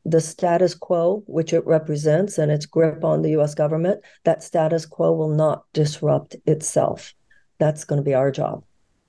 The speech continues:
You know, whether it was abolition or, or women's suffrage or the civil rights movement, it wasn't that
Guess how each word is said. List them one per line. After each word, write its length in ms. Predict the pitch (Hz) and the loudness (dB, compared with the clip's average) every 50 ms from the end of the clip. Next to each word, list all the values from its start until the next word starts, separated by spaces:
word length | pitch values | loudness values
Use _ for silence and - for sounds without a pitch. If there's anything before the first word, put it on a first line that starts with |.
| _ _ _ _ _ _ _ _ - 247 254 | _ _ _ _ _ _ _ _ -20 -16 -8
You 160 | - 151 143 | -4 -2 0
know, 160 | 143 143 151 | 0 0 0
whether 280 | 151 156 151 147 143 139 | 0 0 0 0 0 0
it 80 | - | 0
was 320 | - 143 147 143 147 - _ - | 0 0 -2 -2 -4 -8 _ -2
abolition 600 | 160 156 147 151 151 160 156 - 185 170 165 165 | 0 0 2 2 2 0 0 0 -4 -4 -2 -2
or, 240 | 151 143 143 131 - - - - - - | 0 0 0 -2 -4 -6 -10 -10 -4 0
or 140 | - 143 139 | 0 0 0
women's 420 | 139 143 156 160 160 156 151 151 | 0 0 0 0 2 0 -2 0
suffrage 400 | - 165 151 156 - 170 170 170 | 0 -2 0 0 0 0 0 2
or 100 | 165 151 | 0 0
the 60 | 147 147 | -2 -2
civil 320 | 147 - 160 151 151 147 | -2 -2 -2 0 0 0
rights 360 | 151 147 156 156 - - - | 2 2 2 2 0 -2 -2
movement, 480 | 160 151 147 147 147 151 143 135 127 - _ - - - - - - _ _ _ | 0 0 0 0 0 0 0 -2 -2 -6 _ -16 -18 -16 -18 -20 -20 _ _ _
it 180 | - 185 - | 0 0 2
wasn't 400 | - 180 202 202 202 208 226 208 208 | 0 -2 -2 0 0 0 -2 0 2
that 220 | 202 190 180 - | 2 2 2 0